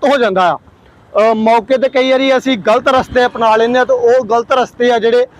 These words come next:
ਉਹ ਗਲਤ ਰਸਤੇ ਕਈ ਵਾਰੀ ਸਾਡੇ ਹੀ ਜਾਨ ਦਾ ਜੋਖਮ ਜਿਹੜਾ ਆ, ਉਹ ਬਣ ਜਾਂਦੇ ਆ।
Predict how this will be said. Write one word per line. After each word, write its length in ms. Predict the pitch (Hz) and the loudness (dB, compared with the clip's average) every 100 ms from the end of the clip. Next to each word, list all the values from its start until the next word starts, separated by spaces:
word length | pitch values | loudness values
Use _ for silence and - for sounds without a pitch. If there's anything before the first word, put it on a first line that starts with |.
| - - - | -20 -14 -2
ਉਹ 180 | 254 | -2
ਗਲਤ 240 | 208 247 247 | 0 -2 0
ਰਸਤੇ 320 | 262 - 269 | -2 0 -2
ਕਈ 180 | 240 247 | 0 0
ਵਾਰੀ 180 | 254 269 | 0 -2
ਸਾਡੇ 460 | - 226 202 254 | 0 0 0 0
ਹੀ 180 | 262 269 | 2 0
ਜਾਨ 320 | 240 247 240 | 0 0 0
ਦਾ 100 | 247 | 0
ਜੋਖਮ 400 | 214 220 208 220 | 0 -2 -2 -2
ਜਿਹੜਾ 360 | 208 226 220 220 | 0 2 2 0
ਆ, 0 | - - - - | -2 -12 -20 -6
ਉਹ 320 | 240 247 254 - | 0 2 0 -2
ਬਣ 260 | 143 202 190 | -2 -2 0
ਜਾਂਦੇ 320 | 214 226 254 | 0 0 2
ਆ। 120 | 254 | 0